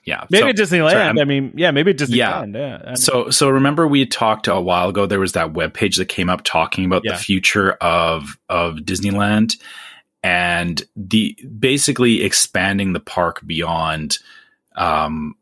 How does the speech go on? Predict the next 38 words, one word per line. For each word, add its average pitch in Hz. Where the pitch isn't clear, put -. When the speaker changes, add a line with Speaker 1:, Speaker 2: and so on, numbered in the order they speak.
Speaker 1:
or 110
around 110
where 92
the 80
hotels 85
sit 95
right 101
now, 107
which 98
are, 90
are 87
technically, 107
like, 87
on 82
the 76
outside 78
of 73
downtown 80
Disney. 101
Speaker 2:
Yeah. 120
Speaker 1:
Um, 80
the 95
concept -
art 101
from 87
that 95
looks -
like, 76
um, 76
uh, 110
that 104
does 107
look 95
like 95
a 85
whole 90
new 82
park, -